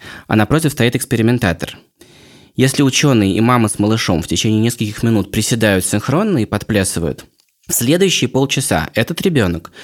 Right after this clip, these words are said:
с большей вероятностью будет помогать незнакомому учёному подбирать уроненный предмет.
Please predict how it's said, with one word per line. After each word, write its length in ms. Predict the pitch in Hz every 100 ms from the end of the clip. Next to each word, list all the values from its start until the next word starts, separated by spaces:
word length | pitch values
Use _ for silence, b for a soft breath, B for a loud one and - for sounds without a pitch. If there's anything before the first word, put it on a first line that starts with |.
| B
с 80 | -
большей 380 | 104 131 180 175
вероятностью 640 | 147 123 101 - 92 -
будет 240 | 98 127 -
помогать 440 | 120 127 127 120
незнакомому 680 | 107 98 104 - 107 95 90
учёному 540 | 90 165 196 160 107 B B B B
подбирать 480 | - 117 120 139 147
уроненный 360 | 113 120 117 110
предмет. 580 | - 110 107 85 -